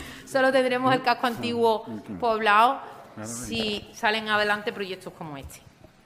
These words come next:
Speaker 2: Eh, muchísimas gracias.
Speaker 1: Gracias.
Speaker 2: Bien. Yo me siento muy apenado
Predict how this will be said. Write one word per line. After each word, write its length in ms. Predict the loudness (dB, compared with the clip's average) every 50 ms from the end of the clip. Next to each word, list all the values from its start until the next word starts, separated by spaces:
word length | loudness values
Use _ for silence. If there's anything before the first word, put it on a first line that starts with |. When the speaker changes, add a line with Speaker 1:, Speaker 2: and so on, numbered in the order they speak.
| _ _ -18 -16
Speaker 2:
Eh, 120 | -14 -12 -12
muchísimas 400 | -12 -10 -10 -10 -10 -8 -10 -8
gracias. 320 | -8 -10 -10 -12 -16 -20
Speaker 1:
Gracias. 120 | -20 -20 _ _ _ _ _ _ _ _ _ _ -20 -20 -20 _ _ _ _ _ _ -20 -20 -20 _ _ -20 -20 _ _ _ _ _ _ _ -4
Speaker 2:
Bien. 360 | 2 4 4 4 4 2 -2 -8 -12 -18 -20 -20 -20 -20 -20 _ _ _ _ _ _ _ _ _ _ _ _ _ _ _ _ _ _ _ _ _ _ _ _ -2
Yo 520 | 4 6 8 10 10 10 10 10 10 10
me 160 | 8 8 6 6
siento 320 | 6 4 4 6 6 6
muy 160 | 8 8 8
apenado 480 | 6 6 4 6 6 6 6 4 2